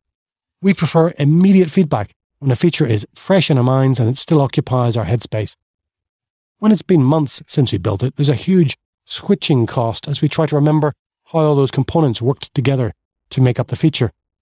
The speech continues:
And that's assuming that it's the original developers who worked on the feature and they're still available. The longer we're in limbo, the greater the risk that they're not available. My acceptance testing limbo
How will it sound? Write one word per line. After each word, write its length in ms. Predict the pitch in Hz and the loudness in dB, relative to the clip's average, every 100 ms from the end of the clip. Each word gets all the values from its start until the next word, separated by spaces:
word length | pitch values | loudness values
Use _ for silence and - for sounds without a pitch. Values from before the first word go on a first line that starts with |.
| _ _ _ - | _ _ _ 0
And 100 | 233 | 0
that's 160 | 233 | 2
assuming 320 | - 196 175 | 0 2 2
that 160 | 147 147 - | 2 -2 -4
it's 180 | 147 - | -6 -2
the 200 | 127 120 | 0 2
original 360 | 185 190 165 | 2 2 0
developers 500 | 117 113 104 127 117 | 0 -2 -2 -2 -2
who 120 | 135 | 0
worked 240 | 120 180 170 | 0 0 0
on 80 | 127 | -2
the 80 | |
feature 340 | 107 117 - 131 | 0 -2 0 -2
and 140 | 131 | 0
they're 100 | 143 | 0
still 360 | - - 151 143 | -2 -2 0 2
available. 440 | 151 196 135 98 _ _ _ _ | 2 2 0 -4 _ _ _ _
The 100 | 113 | -4
longer 420 | 104 139 180 190 175 | 0 2 2 2 0
we're 260 | 180 190 | 2 2
in 100 | 180 | 2
limbo, 400 | 185 190 117 101 _ _ _ _ - | 2 2 0 -4 _ _ _ _ -6
the 100 | 104 | -2
greater 400 | 135 135 143 143 | 0 2 2 2
the 120 | 123 | 0
risk 360 | 110 - - - | 0 -2 -6 -8
that 120 | 110 | -4
they're 140 | 110 | -2
not 300 | 98 98 175 | -2 -2 0
available. 440 | 156 104 92 98 - _ _ _ _ _ _ _ _ _ _ _ _ | 0 -2 -8 -12 -16 _ _ _ _ _ _ _ _ _ _ _ _
My 240 | 202 226 220 | 2 4 4
acceptance 580 | 156 - 175 - 160 | 0 -2 -2 0 -2
testing 360 | - 160 139 123 | 0 -2 0 0
limbo 460 | 135 147 143 143 | 2 2 2 0